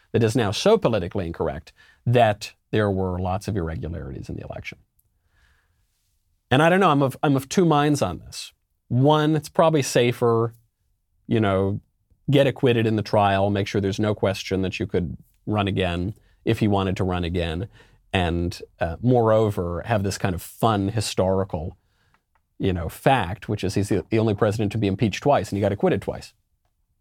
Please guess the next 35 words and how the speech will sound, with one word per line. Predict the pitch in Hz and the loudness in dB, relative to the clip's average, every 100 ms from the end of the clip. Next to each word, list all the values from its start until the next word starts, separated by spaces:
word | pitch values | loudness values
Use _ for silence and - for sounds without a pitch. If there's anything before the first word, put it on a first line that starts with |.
| - _ - _ _ _ _ _ _ _ _ - | -20 _ -20 _ _ _ _ _ _ _ _ -6
Uh, | 95 - | -6 2
or | 185 170 90 - _ _ _ _ _ _ _ _ _ _ - | 4 4 2 -8 _ _ _ _ _ _ _ _ _ _ -2
is | 131 | 0
he | 117 | 0
Trump? | - 92 - _ | -2 -6 -8 _
You | 117 | -4
know, | 98 92 | -2 -2
does | 104 104 | -2 -2
he | 104 | -2
put | - 113 | -2 0
on | 98 | 0
the | 95 | -2
greatest | 98 92 - | -2 -2 -4
show | 90 92 | -4 -2
on | 98 | -2
earth? | 104 104 - | -2 -2 -4
Does | 92 | -6
he | 95 | -4
make | 92 92 | -6 -6
this | 98 | -8
a | 101 | -8
spectacular, | - 92 - 98 87 107 95 | -8 -8 -6 -6 -4 -4 -4
a | 69 | -4
total | - - 92 | -2 0 0
blowout, | 104 92 87 87 87 - - _ | -2 -2 0 -2 -6 -10 -20 _
go | - 123 | 2 4
out | 113 104 - | 6 2 0
not | 120 131 | 0 0
with | 120 | 0
a | 107 | 0
whimper, | 98 92 92 | -2 -4 -4
but | 92 78 | -4 -6
with | 98 | -6
a | |
bang? | 90 85 - | -6 -8 -12